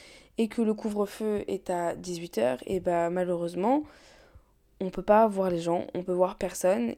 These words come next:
et c'est ce qui se passe actuellement. C'est-à-dire qu'on a des milliers de jeunes qui sont cloîtrés chez un, c'est-à-dire qu'on a des millions de jeunes qui sont cloîtrés dans un neuf mètres carrés et qui voient leur journée passer devant un ordinateur à travailler et au final à rester chez eux, dormir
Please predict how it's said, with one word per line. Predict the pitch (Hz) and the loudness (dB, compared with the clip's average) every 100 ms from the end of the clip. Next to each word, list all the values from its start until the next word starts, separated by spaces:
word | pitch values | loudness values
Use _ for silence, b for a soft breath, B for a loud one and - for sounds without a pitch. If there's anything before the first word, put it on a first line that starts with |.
| - | -2
et | 175 165 165 | -2 -2 -2
c'est | 165 170 | -4 -8
ce | |
qui | - | -8
se | 175 | -6
passe | 226 | -4
actuellement. | 208 - 196 175 175 233 B B B B - | -4 -2 0 2 2 0 B B B B -6
C'est-à-dire | - 185 180 208 | 0 0 2 0
qu'on | - | 4
a | 185 | 2
des | 175 185 | 4 2
milliers | 208 233 240 | 4 4 4
de | 208 | 4
jeunes | 196 202 233 | 4 2 0
qui | 233 | -4
sont | - 190 | -6 -8
cloîtrés | - - 240 - 240 233 | -4 -2 -2 -2 0 0
chez | - 190 190 | 0 -4 -4
un, | - - b b b b b _ | -10 -12 b b b b b _
c'est-à-dire | - 196 226 | -2 0 0
qu'on | 214 | 4
a | 190 | 4
des | 190 | 4
millions | 196 208 226 220 | 2 2 0 2
de | 190 | 2
jeunes | 185 214 240 | 4 2 0
qui | - | -4
sont | 196 | -6
cloîtrés | 180 226 220 - 233 220 | -4 -2 -2 -2 -2 0
dans | 196 185 | -2 -2
un | 185 | -2
neuf | 196 233 | 0 0
mètres | 233 208 | -2 -2
carrés | 208 180 175 214 262 B B B B _ - | -2 0 0 0 -2 B B B B _ -4
et | 220 | -4
qui | 214 - | -4 -8
voient | 180 196 226 | -2 2 4
leur | 214 | 2
journée | 190 202 208 214 | 2 -2 0 0
passer | 214 190 - 190 208 | 0 0 0 -2 -2
devant | 208 190 196 | -2 -2 0
un | 196 | 0
ordinateur | 196 202 202 185 185 214 - | 0 0 -2 0 0 0 -2
à | 214 | -6
travailler | - 196 180 170 190 247 B B B | -4 -2 -2 -2 -2 -6 B B B
et | 208 | -6
au | |
final | 196 185 185 | -6 0 2
à | 214 | 2
rester | 190 190 | 0 -4
chez | 185 180 175 | -6 -4 -4
eux, | 202 | -4
dormir | 202 175 170 175 - | -2 -2 -2 -4 -6